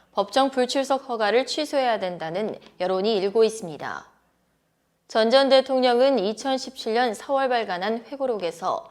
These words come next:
오일팔 당시 헬기 기총소사는 없었던 만큼 조비오 신부가 헬기 사격을 목격했다는 것은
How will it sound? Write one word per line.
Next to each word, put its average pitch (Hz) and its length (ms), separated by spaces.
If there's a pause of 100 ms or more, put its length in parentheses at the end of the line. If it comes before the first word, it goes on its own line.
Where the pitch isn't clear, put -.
오일팔 269 460
당시 247 340
헬기 285 540
기총소사는 247 840
없었던 226 540
만큼 208 480 (300)
조비오 233 380
신부가 214 800
헬기 269 280
사격을 277 440
목격했다는 226 880
것은 196 360